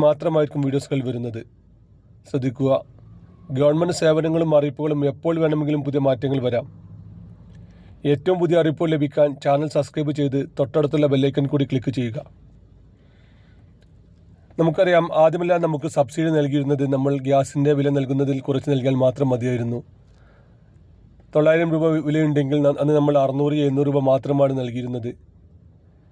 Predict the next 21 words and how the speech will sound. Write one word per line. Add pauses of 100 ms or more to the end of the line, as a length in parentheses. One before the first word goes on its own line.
(800)
പിന്നീട്
സർക്കാർ
ഒരു
പുതിയ
ന-,
നയമായിട്ട് (320)
വന്നു. (1700)
സബ്സിഡികൾ (420)
പല (100)
അനർഹരും
കൈപ്പറ്റുന്നത്
കൊണ്ട്
തന്നെ (220)
അർഹമായ (100)
ആളുകൾക്ക് (120)
അവരുടെ
അക്കൗണ്ടിൽ
സബ്സിഡി
തുക
എത്തുമെന്ന
രൂപത്തിൽ